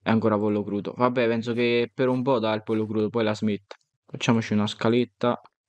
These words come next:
per salire. Voilà, ho fatto tutto il pavimento qua. Andiamo a casa. Voglio verificare la terracotta com'è, quella con i grigori, che se non mi sbaglio devi cuocerla un'altra volta. Prima la colori, poi la cuoci.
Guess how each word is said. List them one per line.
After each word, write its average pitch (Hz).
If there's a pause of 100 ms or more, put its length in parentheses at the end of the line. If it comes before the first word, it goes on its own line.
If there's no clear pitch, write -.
(100)
per 104
salire. 101 (680)
Voilà, 101 (440)
ho 104
fatto 104
tutto 107
il 98
pavimento 98
qua. - (320)
Andiamo 165
a 156
casa. 117 (880)
Voglio 117
verificare 123 (880)
la 127
terracotta 131
com'è, 117 (160)
quella 113
con 113
i 107
grigori, 104
che 110
se -
non 127
mi 147
sbaglio 117
devi 120
cuocerla 117
un'altra 120
volta. 104
Prima 156
la 131
colori, 151
poi 131
la 117
cuoci. 104